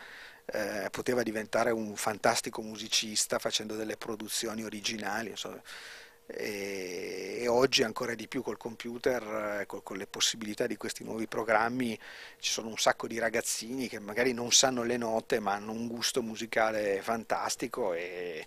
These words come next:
e quindi davvero la, l'elettronica diventa un mezzo per poter esprimere questi, ecco, queste emozioni profonde, questi disegni che magari uno ha dentro,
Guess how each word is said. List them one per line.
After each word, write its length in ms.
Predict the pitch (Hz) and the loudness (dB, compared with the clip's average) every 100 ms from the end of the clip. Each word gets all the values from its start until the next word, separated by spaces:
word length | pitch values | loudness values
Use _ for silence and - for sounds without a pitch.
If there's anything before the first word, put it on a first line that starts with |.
| - - - | -12 -18 -10
e 140 | - | -6
quindi 240 | 113 120 127 | -2 0 2
davvero 300 | 113 127 123 | 4 4 4
la, 320 | 113 110 101 | 2 0 -2
l'elettronica 880 | 104 117 117 - 120 120 120 - 123 | -4 -4 -4 -2 -2 0 -2 2 2
diventa 360 | 113 107 107 127 | 2 -6 -4 -4
un 120 | 120 | -2
mezzo 340 | 120 117 113 | 0 0 0
per 140 | - 123 | -4 -4
poter 300 | 110 - 104 | -6 -6 -2
esprimere 580 | - - 107 110 107 | -2 -2 -6 -4 -6
questi, 640 | 92 87 - - 98 - - - - - - - | -6 -6 -8 -8 -12 -10 -12 -14 -20 -20 -20 -20
ecco, 240 | - - - | -14 -14 -12
queste 240 | - - 120 | -6 -4 -4
emozioni 440 | 113 107 - 113 | -4 -2 -2 -2
profonde, 540 | 107 107 - 98 113 - | -4 -4 -2 -4 -4 -8
questi 300 | - - 101 | -10 -10 -10
disegni 580 | 101 101 101 104 101 | -10 -6 -6 -6 -8
che 240 | - 98 - | -8 -8 -6
magari 300 | 98 113 107 | -6 -4 -4
uno 320 | 104 110 107 | -4 -4 -4
ha 80 | 107 | -2
dentro, 600 | 104 95 98 - 101 - | -4 -4 -6 -6 -6 -8